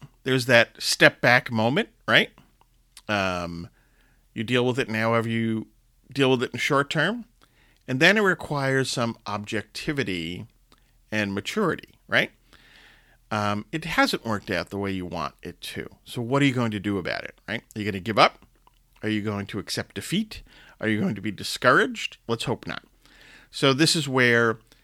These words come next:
you have to think about things in a different way, whether it be for your career or your business, right? Do you need to pivot? Do you need to reset? Do you need to reorganize? Do you need to look at this in a completely different way?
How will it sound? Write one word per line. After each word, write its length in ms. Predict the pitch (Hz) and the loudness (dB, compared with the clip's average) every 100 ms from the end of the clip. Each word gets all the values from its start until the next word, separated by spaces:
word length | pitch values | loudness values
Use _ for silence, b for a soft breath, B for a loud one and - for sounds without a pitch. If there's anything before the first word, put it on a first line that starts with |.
| b b b | b b b
you 80 | - | -2
have 140 | 120 113 | -2 -2
to 80 | |
think 240 | 113 135 120 | -6 -6 -4
about 340 | 110 110 - | 2 2 2
things 300 | 117 110 107 | -4 -4 -4
in 80 | 101 | -6
a 60 | 101 | -4
different 360 | 104 - 85 | -6 -6 -10
way, 280 | 90 87 67 | -4 -2 -2
whether 240 | 92 98 | -6 -6
it 80 | 92 | -8
be 100 | 98 | -10
for 140 | - 95 | -8 -8
your 120 | 87 | -8
career 340 | - 117 113 | -6 -2 0
or 40 | 107 | 0
your 140 | 95 | -4
business, 480 | 107 95 - - - | -6 -8 -8 -14 -8
right? 180 | 98 - - _ _ _ _ - _ _ _ _ - - 117 | -8 -8 -20 _ _ _ _ -20 _ _ _ _ -20 -14 -4
Do 100 | 123 | 2
you 80 | 143 | 4
need 160 | 143 | 4
to 60 | 120 | 2
pivot? 400 | - 139 98 - | 0 0 0 -2
Do 80 | 131 | -2
you 100 | 135 | 0
need 180 | 135 127 | 0 -2
to 60 | |
reset? 640 | 120 120 113 - 107 - B B B B | -2 -2 -2 0 0 0 B B B B
Do 100 | - | -4
you 140 | 185 180 | 0 2
need 180 | 165 - | 2 2
to 60 | |
reorganize? 840 | 143 131 123 117 104 87 73 - - B B B - | 0 2 2 2 -2 -8 -10 -12 -14 B B B 0
Do 100 | 185 | 4
you 200 | 202 180 | 4 4
need 240 | 160 165 | 4 2
to 100 | 147 | 0
look 200 | 131 127 | -2 -2
at 100 | 117 | -2
this 200 | 110 - | -4 -2
in 60 | 104 | -4
a 60 | |
completely 460 | - 104 139 127 113 | -6 -6 -4 -2 -2
different 440 | 95 - - - | -2 -6 -6 -10
way? 280 | 92 90 82 | -6 -6 -6